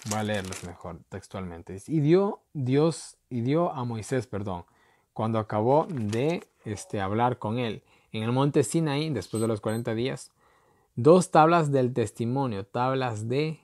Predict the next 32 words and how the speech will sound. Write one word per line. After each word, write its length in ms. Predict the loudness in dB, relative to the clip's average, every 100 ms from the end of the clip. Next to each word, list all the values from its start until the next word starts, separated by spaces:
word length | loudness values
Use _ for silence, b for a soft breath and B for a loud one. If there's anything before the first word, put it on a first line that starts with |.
| _ _ _
de 160 | -8 -4
piedra, 460 | -2 -2 0 -4
un 180 | -4 -6
símbolo 460 | -2 0 0 0 0
de 100 | -2
la 80 |
eternidad, 580 | -4 -4 -4 -2 -4 -6
según 340 | -8 -8 -6 -6
Salmos 440 | -8 -6 -8 -8
capítulo 800 | -10 -6 -6 -4 -4 -2 -4 -6
ciento 800 | -10 -18 -12 -8 -6 -8 -6 -4
once, 400 | -4 -6 -6 -8
versículos 560 | -8 -8 -8 -6 -6
siete 260 | -6 -8 -4
y 140 | -2
ocho, 340 | -2 -2 -4 -4 B B B B B _
¿no? 200 | -6 -6 -2
Escritas 720 | -2 -2 0 0 2 0 0
con 200 | -4 -2
el 200 | -2 2
dedo 420 | 2 2 -2 -4
de 160 | -4 -4
Dios, 260 | -4 -6
con 260 | -6 -6 -4
su 200 | -2 -2
propio 400 | 4 2 4 2
dedo". 280 | 4 2 0
Y 120 | -2
esto 220 | -2 -2
lo 120 | -2
podemos 400 | -2 -4 -4 -4
encontrar 760 | -6 -4 -4 -4 -2 -2 -2